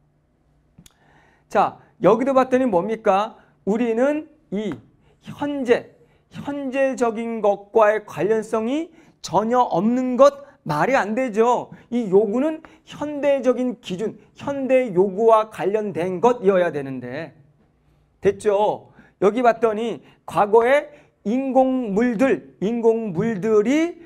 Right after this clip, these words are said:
바로 반영의 거울이다라고 했는데, 그게 아니고 과거에서 어떤 반영의 거울이 될 수 있는 건 오히려 현재죠. 현재 요구가 반영이 되는 거죠.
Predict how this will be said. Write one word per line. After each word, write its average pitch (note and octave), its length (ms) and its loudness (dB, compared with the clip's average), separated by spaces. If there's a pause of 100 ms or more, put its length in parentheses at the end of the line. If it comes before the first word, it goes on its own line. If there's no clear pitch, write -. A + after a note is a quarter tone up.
(180)
바로 G#3+ 380 0
반영의 A3+ 760 -2 (280)
거울이다라고 G3 800 2
했는데, F#3 320 -2
그게 A3 240 0
아니고 G3 480 0 (280)
과거에서 A#3 540 2
어떤 B3+ 320 -2 (240)
반영의 B3+ 600 0
거울이 A3+ 480 0
될 A3+ 160 6
수 A3 120 -12
있는 A3 180 -6
건 A#3+ 120 2
오히려 A3 720 2 (120)
현재죠. F#3+ 1500 -4 (200)
현재 A#3 680 0
요구가 A3+ 1600 -2
반영이 F3 540 -6
되는 D3 260 -6
거죠. C3+ 380 -10